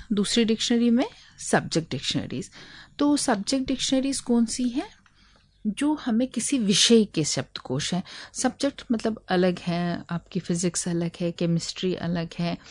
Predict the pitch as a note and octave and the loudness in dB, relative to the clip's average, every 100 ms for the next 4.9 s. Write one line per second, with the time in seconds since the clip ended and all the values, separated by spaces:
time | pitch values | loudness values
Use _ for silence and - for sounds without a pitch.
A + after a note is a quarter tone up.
0 | - - - - _ _ _ A3 A3+ A3+ | -20 -20 -20 -20 _ _ _ 0 0 0
1 | - C#4 D4+ - B3+ - B3 C4 - A3 | -2 0 0 -2 -4 -2 -2 -4 -2 -6
2 | - - - G3 - G3+ F#3 F#3+ - F#3 | -6 -14 -6 -4 -4 -4 -4 -2 -2 -4
3 | - A3 A3+ C4+ - A#3+ A#3 A3 A3+ E3 | -2 -2 0 -2 6 8 8 4 2 2
4 | C#3+ A#2 D3+ D3 - C#3+ - F#3 | 0 -4 -4 -6 -4 -6 -4 -6